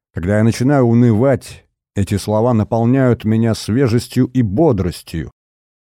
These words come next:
Мыслями о том, что нужно быть не робким и безвольным жертвенным агнцем,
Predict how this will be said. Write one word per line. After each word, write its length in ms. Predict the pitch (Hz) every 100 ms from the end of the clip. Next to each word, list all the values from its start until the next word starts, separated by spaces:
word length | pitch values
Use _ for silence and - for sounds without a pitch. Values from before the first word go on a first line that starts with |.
| _ _
Мыслями 480 | 120 180 - 123 117
о 100 | 123
том, 220 | 175 160
что 260 | - - 113
нужно 440 | 127 147 104 113
быть 340 | 101 104 139 -
не 180 | 123 120
робким 680 | 110 156 160 - 175 82 _ 147
и 80 |
безвольным 800 | 127 131 110 123 147 131 120 113
жертвенным 800 | 90 135 117 - 113 110 110 - -
агнцем, 680 | 117 101 95 78 98 76